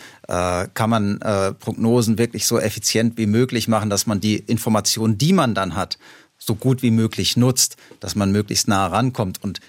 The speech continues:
kann man das objektiv darlegen, was man da tut, also nicht irgendwie die Glaskugel. Das ist das Entscheidende, wenn man wissenschaftliche Prognosen macht.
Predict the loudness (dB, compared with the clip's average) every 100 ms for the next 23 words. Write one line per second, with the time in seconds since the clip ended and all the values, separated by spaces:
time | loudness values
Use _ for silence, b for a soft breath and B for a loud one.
0 | b -2 0 2 0 -2 -2 -4 -6 -4
1 | -6 -2 0 2 0 -2 -6 -8 B B
2 | _ -2 0 -2 -2 -4 -4 -4 -4 -2
3 | -2 -2 -2 -2 -4 -4 -4 0 0 0
4 | -2 -8 -8 -10 B B -2 0 0 -2
5 | -2 -4 -6 0 0 2 0 -2 -2 0
6 | 0 0 2 -2 -2 -8 -8 -8 -2 0
7 | 2 2 0 -2